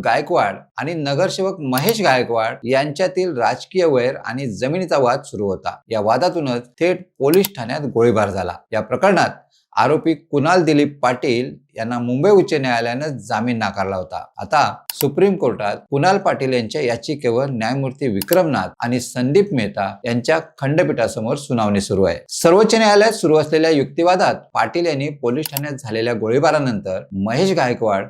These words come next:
यांच्या अंगरक्षकाला थांबवण्यात आल्याचा आरोप केलाय. तर पाटील यांनी गोळीबार केला नाही आणि ते त्यावेळी केबिनमध्ये नव्हते आणि त्यांचं नाव एफआयआर मध्ये नव्हतं, तसंच ते गोळीबारानंतर तेथे पोहोचले,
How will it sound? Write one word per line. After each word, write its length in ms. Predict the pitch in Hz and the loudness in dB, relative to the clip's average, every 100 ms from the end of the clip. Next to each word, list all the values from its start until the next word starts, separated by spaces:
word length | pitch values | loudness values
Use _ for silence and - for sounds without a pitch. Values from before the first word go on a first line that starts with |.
| - | -6
यांच्या 380 | 113 120 156 156 | -4 -4 -6 -8
अंगरक्षकाला 960 | - 117 120 135 127 - 135 120 127 | -6 -4 2 2 0 -4 -6 -4 -6
थांबवण्यात 720 | 143 - 113 107 117 151 147 | -8 -12 -10 -2 0 0 -4
आल्याचा 340 | - 101 101 165 | -2 -2 -2 -4
आरोप 360 | - 117 110 - | -2 0 -2 -2
केलाय. 260 | 98 82 - - | -2 -2 -6 -12
तर 40 | |
पाटील 460 | 90 - 92 - 185 | -8 -2 0 4 4
यांनी 220 | 175 131 | 4 2
गोळीबार 680 | 110 - 104 127 156 185 185 | -2 -4 0 4 6 6 4
केला 260 | - 139 127 | 2 2 2
नाही 260 | 127 135 | 0 -4
आणि 300 | 156 - 131 | -6 -4 -4
ते 160 | 143 147 | -2 -4
त्यावेळी 460 | 143 131 131 147 | -2 -2 0 0
केबिनमध्ये 600 | 147 143 135 151 151 151 | 0 0 0 0 -2 0
नव्हते 680 | 147 127 196 202 156 107 - - | 0 2 2 2 2 0 -2 -4
आणि 220 | 123 143 | -2 -2
त्यांचं 760 | 143 147 156 147 139 123 131 113 | 0 0 0 2 2 2 -2 -6
नाव 340 | 113 123 151 | -2 0 2
एफआयआर 520 | 127 113 113 156 185 | 2 0 2 2 2
मध्ये 320 | 175 165 160 | 2 2 2
नव्हतं, 600 | 151 123 156 143 123 113 - | 2 0 0 2 0 0 -4
तसंच 340 | 135 - - - | -4 0 -2 0
ते 320 | 123 113 123 104 | -2 -2 -2 -2
गोळीबारानंतर 840 | 104 147 180 156 139 131 120 135 | 2 6 6 4 4 2 -2 -4
तेथे 300 | - 117 127 | -4 -4 -4
पोहोचले, 760 | 127 143 143 202 208 123 113 | -4 0 2 2 2 2 2